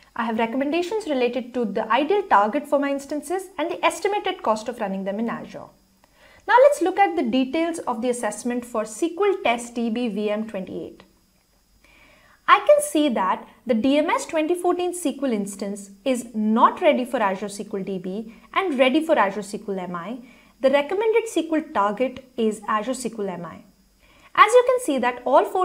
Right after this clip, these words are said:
databases in this instance have migration issues for migrating to Azure S Q L D B. The recommended Azure S Q L M I configuration is a general purpose queue. Next, I can see that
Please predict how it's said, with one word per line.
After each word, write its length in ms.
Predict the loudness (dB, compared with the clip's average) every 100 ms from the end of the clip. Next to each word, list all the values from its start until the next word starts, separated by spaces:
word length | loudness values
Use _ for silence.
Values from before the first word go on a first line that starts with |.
| 0
databases 580 | 0 0 0 -2 -6 -2
in 40 | -2
this 180 | -2 -4
instance 380 | -8 -6 -4 -2
have 200 | -2 -2
migration 500 | -4 -4 -6 -6 -8 -6
issues 320 | -4 -2 -4 -6 -4
for 100 | -2 0
migrating 420 | 0 0 0 -2
to 100 | 0 0
Azure 220 | 0 -6
S 40 | -14 -10
Q 80 | -8
L 100 | -6
D 80 |
B. 180 | -8 -10 -14 -20 _ _ _ _ _ -2
The 160 | 0 0
recommended 640 | -2 -4 -2 -2 -4 -6 -14 _ _ _ _ 0
Azure 280 | 0 0 -4
S 80 | -6
Q 20 | -2 -2
L 40 | 0
M 100 | -2
I 0 | -4
configuration 720 | -4 -4 -4 -4 -4 -6 -4 -4
is 100 | -2
a 40 | -2
general 460 | -4 -6 -4 -6 -6
purpose 300 | -8 -8 -12 -14
queue. 120 | -18 -20 _ _ _ _ _ -20 -12 -2
Next, 380 | 0 0 -2 -2 -2
I 40 |
can 120 | 0 2
see 100 | 6 8
that 240 | 6 4